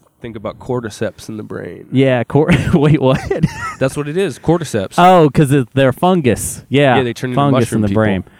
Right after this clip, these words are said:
Speaker 2: I like that. You know, I do like that Pedro guy, Pedro Pascal. He's, he's, he's a good guy. I, I'm, I am charmed by him,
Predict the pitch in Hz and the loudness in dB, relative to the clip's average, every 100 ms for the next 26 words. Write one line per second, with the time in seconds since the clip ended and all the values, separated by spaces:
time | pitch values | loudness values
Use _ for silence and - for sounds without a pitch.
0 | - 254 427 185 - 143 127 156 170 170 | -4 0 2 2 2 0 2 2 4 4
1 | 160 185 185 165 143 127 107 - 104 107 | 4 2 2 2 2 0 0 0 2 2
2 | 95 95 _ 113 101 95 - 120 110 107 | 0 -2 _ -4 -2 -2 0 0 2 0
3 | 110 - 110 104 104 - 123 - 135 131 | -2 0 0 2 0 -2 -4 -2 0 0
4 | - - 123 117 110 120 117 117 113 110 | -2 -8 -2 0 0 0 2 2 2 -2
5 | _ 123 120 107 120 120 120 123 120 113 | _ -2 -2 0 0 0 0 2 2 2
6 | - 123 117 120 120 120 117 113 120 123 | -2 -2 0 0 -2 -2 0 0 0 0
7 | 120 | 0